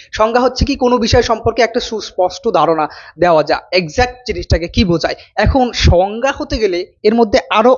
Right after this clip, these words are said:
অনেক বিষয় চলে আসে, যেমন একটা কোনো কিছু সংজ্ঞা দিচ্ছি, এই সংজ্ঞা দেওয়ার ক্ষেত্রে কিন্তু এখানে দেখবা যে ওইটার বর্ণনা দিয়ে ফেলছি। এই সকল বিষয় নিয়ে কিন্তু যৌক্তিক সংজ্ঞার মধ্যে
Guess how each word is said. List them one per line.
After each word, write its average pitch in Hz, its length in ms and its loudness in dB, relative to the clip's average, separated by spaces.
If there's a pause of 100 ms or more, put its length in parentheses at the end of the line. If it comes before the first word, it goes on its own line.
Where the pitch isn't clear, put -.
অনেক 208 480 2
বিষয় 170 300 -2
চলে 143 280 -8
আসে, 131 320 -10 (280)
যেমন 220 180 4
একটা 208 240 -2
কোনো 220 240 -4
কিছু 226 200 -14
সংজ্ঞা 208 440 0
দিচ্ছি, 220 380 0 (200)
এই 202 100 2
সংজ্ঞা 214 420 2
দেওয়ার 247 180 4
ক্ষেত্রে 254 300 -2
কিন্তু 180 320 -6
এখানে 214 240 0
দেখবা 196 240 0
যে 233 280 0
ওইটার 190 200 4
বর্ণনা 170 460 2
দিয়ে 131 180 -8
ফেলছি। 131 280 -10 (260)
এই 247 140 -2
সকল 277 320 -4
বিষয় 214 300 0
নিয়ে 247 120 -4
কিন্তু 233 220 -8
যৌক্তিক 185 320 -4
সংজ্ঞার 151 300 -8
মধ্যে 151 300 -2